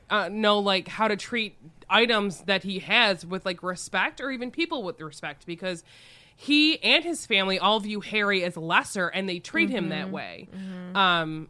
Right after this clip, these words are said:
Speaker 1: and he thinks that that's okay. And I think that he learns later that it's not. And that's, like, one of those things where, like, we talk about mental health in the wizarding world, where, like, you, they probably all need some therapy,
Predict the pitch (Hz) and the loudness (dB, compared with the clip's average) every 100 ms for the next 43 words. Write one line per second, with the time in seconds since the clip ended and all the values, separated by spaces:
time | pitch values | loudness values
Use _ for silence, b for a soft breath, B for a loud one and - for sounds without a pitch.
0 | - 214 190 233 - 240 202 - 190 202 | -2 0 2 -2 2 0 2 -2 0 0
1 | 180 170 - 247 202 156 160 190 233 220 | 0 -6 -2 4 4 4 -2 -2 -4 -6
2 | 202 180 175 175 208 214 202 185 170 - | -6 -6 -6 -2 0 0 0 -4 -8 -16
3 | b b b b b b - - 180 214 | b b b b b b -18 -12 0 6
4 | 359 330 180 165 196 - 190 196 185 175 | 6 6 2 2 -2 -6 0 2 4 2
5 | 175 - - _ - - - - - 214 | -4 -12 -16 _ -20 -20 -20 -20 -4 -4
6 | - 180 175 160 220 302 247 233 233 233 | -2 0 2 4 2 2 0 0 -2 -4
7 | 240 226 220 240 220 208 196 208 214 202 | -4 -4 -4 -6 -6 -6 -6 -8 -8 -4
8 | 196 180 190 175 190 185 - 185 175 180 | -4 -4 -6 -6 -6 -6 -8 -8 -6 -6
9 | 226 294 196 175 180 190 190 180 - - | -6 -6 -4 -6 -6 -4 -4 -4 -10 -20
10 | - _ - - 175 208 - - 226 220 | -20 _ -20 -20 -10 -10 -10 -6 0 0
11 | 202 - 185 175 - 226 208 196 196 185 | 0 -10 -14 -14 -4 0 2 0 0 -4
12 | 175 202 170 147 120 - - | -8 -14 -12 -12 -12 -16 -18